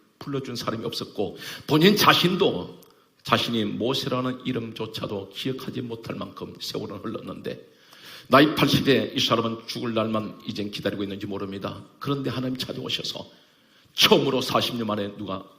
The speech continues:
이름을 부르십니다. "모세야, 모세야." 다정하게 부르시는 하나님의 그 음성은 이 사막의 한가운데 불모지에, 지옥의 자리에 하나님 찾아오셨습니다. 그러면서 그 이름을 기억을 하시면서 모세를 부르고 계셨습니다.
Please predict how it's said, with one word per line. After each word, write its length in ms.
이름을 320
부르십니다. 600
"모세야, 580
모세야." 540
다정하게 500
부르시는 680
하나님의 400
그 120
음성은 720
이 140
사막의 380
한가운데 500
불모지에, 720
지옥의 580
자리에 420
하나님 440
찾아오셨습니다. 840
그러면서 460
그 220
이름을 320
기억을 400
하시면서 440
모세를 480
부르고 240
계셨습니다. 580